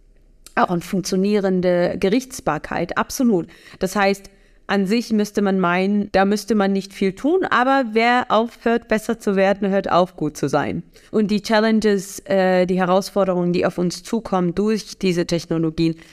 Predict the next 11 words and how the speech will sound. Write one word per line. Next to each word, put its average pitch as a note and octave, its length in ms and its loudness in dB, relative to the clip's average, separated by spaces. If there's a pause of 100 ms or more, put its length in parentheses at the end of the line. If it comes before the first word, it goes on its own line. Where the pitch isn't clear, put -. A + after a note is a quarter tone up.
sind F#3 380 0
nicht - 440 -4
mehr F3+ 520 0 (160)
tacklebar D#3 600 0
mit G#3+ 220 2
den G#3 140 0
Mitteln, G3 260 0
die F3 140 0
wir F3 100 2
bisher E3 320 -4
haben. - 300 -8